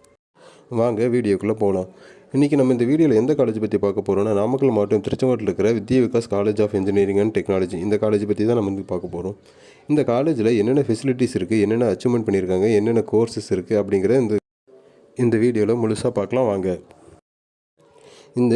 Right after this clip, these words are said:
வித்யா விகாஸ் College of Engineering and Technology, இந்த காலேஜ் பார்த்தீங்கன்னா, நாமக்கல் மாவட்டம் திருச்செங்கோட்டுல இருந்து ஈரோடு போற வழியில, திருச்செங்கோட்டுல இருந்து ஒரு ஏழே கிலோமீட்டர்ல அமைஞ்சிருக்கு. இந்த வித்யா விகாஸ் காலேஜ் approved by ஏ ஐ சி டி இ New Delhi and affiliated to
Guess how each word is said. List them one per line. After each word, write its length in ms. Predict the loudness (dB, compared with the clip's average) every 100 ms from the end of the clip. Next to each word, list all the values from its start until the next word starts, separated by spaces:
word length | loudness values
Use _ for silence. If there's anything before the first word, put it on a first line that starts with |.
| 0
வித்யா 220 | 2 2
விகாஸ் 280 | 2 2 -2 -2
College 260 | -2 0 -2
of 80 | -2
Engineering 380 | 0 0 2 2
and 80 | 2
Technology, 400 | 0 2 0 2 0
இந்த 100 | 0 0
காலேஜ் 200 | 0 0 -2
பார்த்தீங்கன்னா, 360 | 0 0 -2 -4 -10 -20 -10 -4
நாமக்கல் 360 | -2 0 2 2
மாவட்டம் 340 | 2 0 -4 -4
திருச்செங்கோட்டுல 520 | -2 0 0 2 2
இருந்து 220 | 2 0 2 4
ஈரோடு 240 | 2 2 2
போற 100 | 2 2
வழியில, 320 | 2 2 0 -2 -8 -12
திருச்செங்கோட்டுல 420 | -4 -2 0 0
இருந்து 120 | 0
ஒரு 80 | 2 2
ஏழே 160 | 2 0 2
கிலோமீட்டர்ல 380 | -2 0 0 0
அமைஞ்சிருக்கு. 420 | -2 -4 -4 -8 -8 -10 _ _ _ _ _ _ _ -20 _ -6 -4
இந்த 180 | 0 0 0 -4
வித்யா 260 | -2 2 2
விகாஸ் 300 | 2 -2 -2
காலேஜ் 300 | -2 -2 -4 -6
approved 340 | -2 2 2 2
by 80 | 0 0 0
ஏ 80 | 2 2
ஐ 40 | 0 -4
சி 120 | -4 -4
டி 100 | -4 -2
இ 80 | -2 -4 -10 2
New 120 | 2 4
Delhi 220 | 2 2 2 -2
and 100 | -4 -8
affiliated 500 | -2 2 4 2 0
to 120 | 0